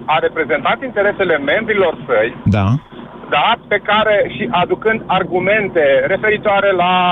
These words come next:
Speaker 1: avantajele modificării, obținerii unor, uh, modificări în, uh, codul, uh, fiscal.
Speaker 2: A făcut mai mult decât atât. Sorin, vă mulțumesc pentru telefon, o să povestesc eu.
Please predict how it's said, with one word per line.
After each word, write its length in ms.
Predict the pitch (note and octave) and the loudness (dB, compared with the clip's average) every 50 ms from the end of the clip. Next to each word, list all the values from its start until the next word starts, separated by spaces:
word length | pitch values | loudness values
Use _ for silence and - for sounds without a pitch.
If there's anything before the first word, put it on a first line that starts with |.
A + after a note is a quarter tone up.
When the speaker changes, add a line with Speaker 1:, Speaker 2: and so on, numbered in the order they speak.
| F3 F3 F3 - | 2 0 -2 -2
Speaker 1:
avantajele 880 | E3 F#3 F3+ F3+ F#3 F#3 F3+ A3 A3+ A#3 G#3+ - G#3 F#3 F3 E3 E3 D#3+ | -4 -2 0 0 -2 -2 0 0 0 0 0 2 2 4 4 4 4 2
modificării, 840 | E3+ F3 E3 E3+ D#3+ C#3 - - F#3+ G#3+ G#3+ F#3+ F3+ D#3+ D#3 D3 C#3 - - - - - - - E3+ | 2 -2 -4 -4 -8 -10 -4 0 2 2 4 4 4 2 2 0 -2 -4 -8 -6 -2 0 0 0 0
obținerii 400 | F#3 - - B3 A#3+ A3+ G3+ F#3 | -2 -2 -4 -4 -2 0 2 2
unor, 280 | F3+ F3 E3+ E3+ E3+ D#3+ | 2 2 2 2 2 2
uh, 440 | D3+ D3+ D#3 D#3 D#3 D#3 D3+ D3 D3+ | 2 2 2 2 4 2 2 0 -2
modificări 640 | D#3 D3 D3+ - F3+ D#3+ - F3 E3+ E3+ D#3 D3+ D3+ D3 | -6 -8 -10 -12 -12 -10 -4 0 0 0 2 0 -2 -2
în, 40 | C#3+ C#3+ | 0 0
uh, 220 | C#3+ C#3+ C#3 C3 C3 | 0 0 0 0 2
codul, 360 | E3 E3+ E3 - D#3 D3 C#3 C3+ | 0 0 0 0 -2 -2 0 2
uh, 380 | B2+ B2+ B2 A#2+ A#2 A2+ A2+ A#2 G#2+ | 2 4 4 4 2 2 0 -2 -4
fiscal. 460 | - - - - D#3+ D#3 D#3 D3 C#3+ | -6 -6 -2 -2 0 2 2 2 2
Speaker 2:
A 100 | D3 D3 | 2 2
făcut 220 | C#3+ - D3 - G3 | 0 0 0 0 0
mai 100 | G3 F3 | 2 2
mult 160 | F3+ F#3 E3+ | 2 2 2
decât 180 | D#3 B2 C3 C3 | 2 0 0 0
atât. 240 | A#2+ G2+ B2 G#2+ | 0 0 0 0
Sorin, 300 | - - C#3+ D3 F3 F3 | 0 0 0 2 2 2
vă 100 | C#3+ C#3+ | 2 2
mulțumesc 360 | D3 D3+ D3 - D3 E3 F3 - | 2 0 0 0 0 0 0 0
pentru 200 | G3 F3 D#3+ D3 | 0 0 0 0
telefon, 340 | - D3+ C#3+ - - F3 | 0 -2 0 0 2 0
o 40 | E3+ | 2
să 120 | D#3+ - D#3 | 0 0 0
povestesc 540 | - E3+ D3+ D3+ D#3 - - E3 - - | 0 0 2 2 0 0 -2 -4 -2 0
eu. 240 | - - - E3+ - | 0 0 0 0 -4